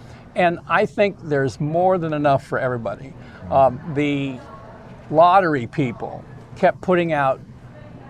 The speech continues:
information saying, "Oh, games of skill are gonna,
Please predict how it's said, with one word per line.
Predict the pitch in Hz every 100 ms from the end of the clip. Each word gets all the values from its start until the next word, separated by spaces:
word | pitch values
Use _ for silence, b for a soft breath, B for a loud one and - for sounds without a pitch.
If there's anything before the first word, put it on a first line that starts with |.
| - - - -
information | 180 151 156 147 147 - 131
saying, | 117 156 143 131 123
"Oh, | 226 165 - B B B B
games | 170 226 208 143
of |
skill | - 214 214 190
are | 147
gonna, | 151 139